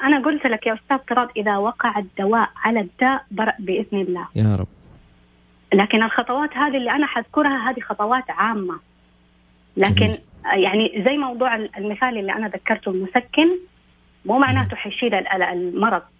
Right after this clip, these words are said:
Speaker 2: مم.
Speaker 1: ولا حيعالج المرض، هو حي-، حيهدي الألم، بس بعد ما ينتهي مفعوله حيرجع تاني.
Speaker 2: مم.
Speaker 1: أوكي.
Speaker 2: نراجع، نراجع
Speaker 1: آه.
Speaker 2: الخمسة بس عشان نكمل الباقيين. أولا يقين
Speaker 1: أوكي.
Speaker 2: أن الله هو الشافي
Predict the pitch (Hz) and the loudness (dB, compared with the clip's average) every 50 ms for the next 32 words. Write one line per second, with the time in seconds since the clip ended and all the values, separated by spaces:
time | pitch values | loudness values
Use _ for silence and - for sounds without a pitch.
0 | _ _ - - 196 202 98 202 233 226 - 220 233 214 190 190 185 185 190 180 | _ _ 0 2 2 2 2 0 -2 -2 -2 -2 -2 -2 -2 -2 -2 -2 -2 -2
1 | 180 175 - 202 196 190 - - 202 196 196 - - - - - - - - 196 | -4 -4 -2 -2 0 0 2 2 2 0 0 -4 -8 -12 -12 -12 -8 -2 0 2
2 | 202 202 - 269 320 - 240 - 226 202 175 175 - 214 196 180 175 165 - - | 2 2 2 0 0 -2 -2 -2 -2 -2 -2 0 -2 -2 0 0 -2 -2 -6 -12
3 | _ _ _ _ _ _ _ _ _ _ _ - - 202 190 - 214 247 277 320 | _ _ _ _ _ _ _ _ _ _ _ -6 -4 -4 -2 2 2 2 4 4
4 | 330 320 311 285 277 - 285 262 277 277 269 247 226 - 208 208 226 262 269 311 | 2 2 2 -2 -4 -4 -2 -2 0 0 -2 -2 -4 -4 -4 -2 0 0 0 0
5 | 381 370 - _ _ _ _ _ _ _ - - 254 269 302 254 - 233 220 214 | -2 -2 -6 _ _ _ _ _ _ _ -4 0 2 2 2 2 0 -4 -8 -4
6 | - - 247 202 185 - - _ _ _ _ _ _ _ - 110 107 110 101 95 | -2 -2 -2 -2 -4 -8 -10 _ _ _ _ _ _ _ 0 2 4 4 2 0
7 | 95 - - - - - - - _ _ _ _ _ _ _ _ _ _ _ _ | -2 -6 -12 -20 -20 -20 -20 -20 _ _ _ _ _ _ _ _ _ _ _ _
8 | _ 214 202 - _ _ _ _ - - - - - - - _ _ - - - | _ -16 -16 -16 _ _ _ _ -10 -8 -6 -8 -8 -10 -12 _ _ -12 0 4
9 | 120 143 151 165 151 120 110 110 135 139 147 135 131 123 - - 135 120 - 120 | 6 6 6 6 4 4 2 2 2 2 2 2 0 0 0 0 0 0 0 0
10 | 156 - - 104 - 135 123 117 - 135 127 117 107 101 95 101 95 92 92 85 | 0 0 0 0 0 0 0 -2 -2 -2 0 0 0 2 2 0 0 0 -2 -4
11 | - - - - - - - 151 147 156 160 170 170 160 147 139 - - 175 185 | -4 -10 -16 -20 -8 0 2 4 4 4 2 2 0 0 -2 -2 -2 0 2 2
12 | 180 185 190 190 165 - 143 131 127 127 127 120 123 143 147 131 123 131 120 92 | 4 4 2 2 0 0 0 0 0 0 0 0 0 2 2 2 2 0 -2 -4
13 | 80 - - 82 78 - - - | -4 -2 -2 0 0 -2 -4 -6